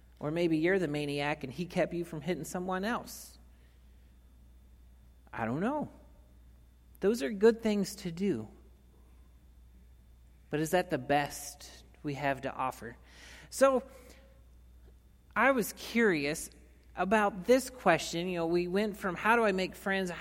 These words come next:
and we talked about spending time together, quality time. We talked about how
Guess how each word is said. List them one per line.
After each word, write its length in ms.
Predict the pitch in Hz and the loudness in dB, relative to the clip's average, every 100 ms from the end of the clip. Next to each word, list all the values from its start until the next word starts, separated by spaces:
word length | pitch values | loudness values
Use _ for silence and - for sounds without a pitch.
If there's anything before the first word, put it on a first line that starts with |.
| 160 | -6
and 380 | 175 170 156 151 | 0 0 0 -4
we 80 | 156 | -6
talked 320 | - 196 - | 0 0 0
about 200 | 170 123 | -4 -4
spending 440 | - 190 180 156 | -2 0 2 0
time 440 | - 180 180 160 135 | -4 -2 0 0 -2
together, 340 | 135 131 127 | -2 -2 -2
quality 520 | - 208 190 190 156 | -2 2 6 4 2
time. 460 | 135 147 127 110 120 - - - - - - - - - | -4 -4 -4 -6 -10 -16 -20 -20 -20 -20 -20 -20 -20 -4
We 140 | 156 | -2
talked 320 | 156 190 196 | 2 0 0
about 360 | 185 190 175 156 | 2 2 2 0
how 440 | 202 185 180 156 | 0 2 0 -2